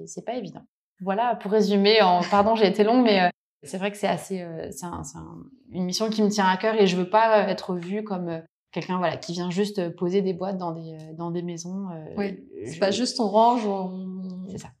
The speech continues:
Speaker 2: on jette tout et c'est fini. C'est, euh,
Speaker 1: Exactement.
Speaker 2: on range en conscience et, euh, tout à l'heure que ça rencontré, tu m'as dit, c'est, euh, do good and be good. Enfin, c'est
Speaker 1: C'est
Speaker 2: vraiment,
Speaker 1: ça.
Speaker 2: euh,
Speaker 1: Et, et l'idée, c'est de, c'est en plus d'apporter cette notion de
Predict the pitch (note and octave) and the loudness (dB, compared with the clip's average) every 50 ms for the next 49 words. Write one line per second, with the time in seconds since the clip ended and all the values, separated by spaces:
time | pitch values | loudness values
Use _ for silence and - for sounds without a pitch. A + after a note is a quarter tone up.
0 | _ - G3+ G#3+ G#3 G3+ G#3 - - B3+ C4 C4+ C4 A#3 G#3 F#3+ G3 G3 - G3+ | _ -2 2 2 2 0 0 -4 -2 0 0 2 4 4 4 4 4 0 -2 -6
1 | G3+ - - A3+ A3+ A3 G#3 G#3 - - G3 F#3+ F#3+ F#3+ F#3 F3+ F3+ F3+ F3+ F3+ | -6 -4 -4 -2 -2 -2 -2 -4 -4 -6 -4 -2 0 2 2 0 0 -2 -2 -4
2 | - C#3+ - - _ _ _ F#3+ F#3+ F#3+ A3 A#3 A3 A3+ G#3+ A3 G#3 F#3 G3 - | -6 -8 -12 -18 _ _ _ -4 2 4 4 4 4 2 0 0 -4 -6 -4 -2
3 | A#3 A#3+ C4+ C#4+ C#4 - A3 G3+ G3 F#3+ F#3+ F#3 F#3 F#3 F#3 F#3 F#3 _ _ _ | -2 -2 -2 -4 -6 -2 -2 0 0 2 0 0 -2 -4 -6 -8 -10 _ _ _
4 | _ _ - G#3 G#3 G3+ G3+ A3 G3+ F#3 F#3+ G3 A#3 B3+ - A3 G3+ F3+ F3+ F#3+ | _ _ 0 0 0 2 0 0 0 0 0 -4 -6 -6 -4 -4 -4 -4 -4 -6
5 | G#3+ A3+ A#3+ A#3+ A3+ G#3+ - - G3+ F#3+ F#3 F3+ F3 F3 E3 F3 G3 F#3+ G3 A3 | -6 -6 -4 -4 -6 -8 -6 -4 -4 -4 -2 -2 -2 -4 -4 -4 -6 -6 -4 -2
6 | A#3+ A3 A3 G3+ G3+ G3 G#3 G3+ A3+ A#3 G3+ F#3+ - - G3 F3+ F3+ - - F3 | -2 0 0 0 0 0 0 0 0 -2 -2 -4 -6 -8 -8 -8 -8 -8 -8 -8
7 | F3 F3 F#3 G#3 F#3+ G#3 - G#3+ G3+ F#3 F3+ F3 F3 F3+ F3+ _ _ _ - F#3 | -6 -2 -2 0 0 0 0 0 -2 -4 -6 -8 -8 -10 -12 _ _ _ -6 -4
8 | F3+ F3 - F#3 F3 F#3 F#3 F#3+ A3+ A#3+ - - G#3+ G3 F#3 F3 - F3 - F#3+ | -2 0 2 2 2 4 4 4 2 2 4 4 4 4 4 2 0 0 -2 -2
9 | F3+ - F#3+ F#3 - B3 B3+ A#3 G3+ G3+ F#3 F#3 F#3+ F3+ F3+ - - A3+ G#3+ G#3+ | 0 0 -2 -2 0 -2 -2 2 2 0 0 0 -2 -4 -4 -4 -4 -4 -2 -2
10 | F#3 F3 F3+ F3+ F3 - - G#3 G#3+ G#3+ G#3+ G3 | -4 -4 -4 -6 -6 -6 -6 -4 -4 -2 -2 -2